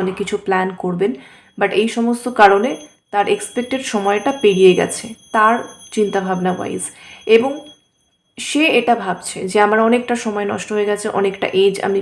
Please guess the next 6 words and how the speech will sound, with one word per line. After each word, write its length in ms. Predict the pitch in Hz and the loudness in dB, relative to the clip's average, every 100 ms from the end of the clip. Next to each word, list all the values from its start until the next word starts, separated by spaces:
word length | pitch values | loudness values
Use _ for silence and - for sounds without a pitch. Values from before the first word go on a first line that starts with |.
| 196 | 0
পেরিয়ে 300 | 190 185 185 190 | 0 0 -2 -2
এসেছি। 320 | 185 185 - 254 - _ _ _ _ _ _ 202 | -4 -6 -6 -8 -10 _ _ _ _ _ _ -6
এবং 180 | 196 196 190 - - - _ _ _ _ _ 220 | -2 -4 -4 -10 -20 -20 _ _ _ _ _ -8
যখন 220 | 220 233 226 | 0 0 2
তিনি 180 | 220 214 - - _ - 202 | 0 0 -2 -10 _ -16 -12
হিসাব 200 | 208 | -4